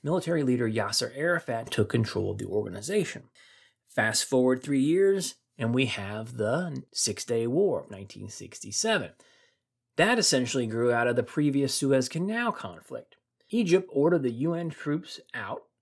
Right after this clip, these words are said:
closed the Straits of Tiran again to Israel, and planned a secret attack against Israel.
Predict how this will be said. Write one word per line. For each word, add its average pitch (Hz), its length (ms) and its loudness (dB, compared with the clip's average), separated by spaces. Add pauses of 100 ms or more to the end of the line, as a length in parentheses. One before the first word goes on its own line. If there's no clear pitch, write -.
(140)
closed 202 420 4
the 196 80 0
Straits 151 420 0
of - 120 -8
Tiran 123 680 0
again 131 720 -2 (380)
to 117 140 -2
Israel, 98 520 -4 (320)
and 139 220 -2
planned 143 320 -2
a 147 60 -2
secret 113 400 -4
attack 104 380 -6
against 190 440 -4
Israel. - 320 -14